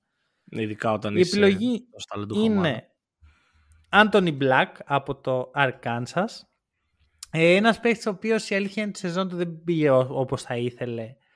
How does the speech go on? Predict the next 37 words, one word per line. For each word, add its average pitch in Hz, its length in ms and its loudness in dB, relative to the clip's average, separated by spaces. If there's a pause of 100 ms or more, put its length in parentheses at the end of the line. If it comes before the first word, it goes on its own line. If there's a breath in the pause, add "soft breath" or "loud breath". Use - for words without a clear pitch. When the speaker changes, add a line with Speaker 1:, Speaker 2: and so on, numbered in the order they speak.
(180)
Speaker 2:
αλλά 151 280 2
το 143 140 -2
μάζεψε. 143 880 0 (760)
Speaker 1:
Ναι, 120 240 -2 (140)
Speaker 2:
Γιατί, 147 200 -2
Speaker 1:
το 113 60 -2
μάζεψε 117 300 4
Speaker 2:
και - 60 -2
Speaker 1:
το 127 60 6
Speaker 2:
το - 60 4
λέω 190 140 6
αυτό - 200 0
Speaker 1:
τελευταίο... 113 540 0 (1040)
καιρό. 101 340 -10 (260)
Speaker 2:
Πες, 151 160 -6
πες. 151 220 -10 (360 soft breath)
Speaker 1:
Όχι, 175 160 6
αυτό, 170 160 6
αυτό, 147 240 6
το 135 200 2
μάζεψε 143 380 6
τον 131 100 -4
τελευταίο 135 320 2
καιρό, 131 300 4
έχεις 123 300 0
δίκιο, 120 240 -2
ότι 107 140 -6
δεν 107 120 -2
ξεκίνησε 113 320 -4
και - 80 -12
πολύ 98 140 -6
καλά. 101 200 -8 (840)
Speaker 2:
Αυτό, 233 300 4
γενικά, 196 440 6
ε, 202 680 6
στο 190 200 0
Arkansas 226 480 -2